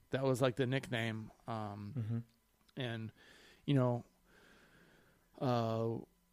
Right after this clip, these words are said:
Speaker 1: th-, that's one way. Uh, and, and another way is, is, um, this, this idea of us versus them, and I'm coming home at the end of the day, no matter what.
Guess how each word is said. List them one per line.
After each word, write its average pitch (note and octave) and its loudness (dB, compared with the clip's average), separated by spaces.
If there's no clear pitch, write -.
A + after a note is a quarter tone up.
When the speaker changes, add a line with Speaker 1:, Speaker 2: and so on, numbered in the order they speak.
Speaker 1:
th-, D3+ 2
that's C#3+ 6
one D#3 10
way. B2+ 2
Uh, C3 -2
and, B2+ 0
and C3 2
another D3 12
way D3+ 12
is, C#3 8
is, C3 4
um, B2 -2
this, B2+ 0
this C3+ 2
idea C3 4
of A2+ -4
us C#3 6
versus C3 6
them, B2+ 6
and B2 0
I'm D3+ 10
coming D#3 10
home E3 10
at D3 8
the C#3+ 4
end D3+ 6
of C#3+ 8
the C#3 8
day, D#3+ 12
no C#3 6
matter C#3 8
what. C#3+ 10